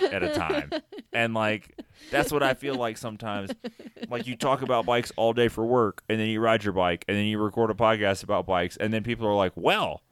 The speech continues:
let's talk about new fucking bikes." And, like, that's really fun a lot of times.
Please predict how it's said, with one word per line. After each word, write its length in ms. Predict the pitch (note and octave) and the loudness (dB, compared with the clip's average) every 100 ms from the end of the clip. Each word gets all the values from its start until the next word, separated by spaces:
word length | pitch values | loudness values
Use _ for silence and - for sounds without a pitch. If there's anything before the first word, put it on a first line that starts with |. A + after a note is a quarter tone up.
| _ _ _ | _ _ _
let's 280 | F#2 A2 - | 2 2 4
talk 220 | - F2+ | 2 2
about 260 | F#2 E2+ D2+ | 4 2 2
new 260 | D#2+ D#2+ E2+ | 2 2 2
fucking 440 | F2 D#2 F2 D#2 | 2 0 -2 -6
bikes." 420 | C#2 C2+ - - - - - | -6 -8 -10 -16 -18 -20 -2
And, 120 | F3 | 2
like, 160 | F#3+ F3+ | 2 2
that's 220 | D#3+ D#3 | 2 0
really 400 | G2+ F#2 C3 C3 | 0 4 6 6
fun 480 | A2 - F#2+ A#2 C3 - _ - | 2 0 0 0 -4 -12 _ -4
a 120 | G2+ | -2
lot 360 | F#2 F2 F2+ | 0 2 2
of 120 | G#2+ A#2+ | 2 2
times. 640 | C#3+ D#3 E3+ F#3+ G3+ - | 0 0 0 -4 -8 -16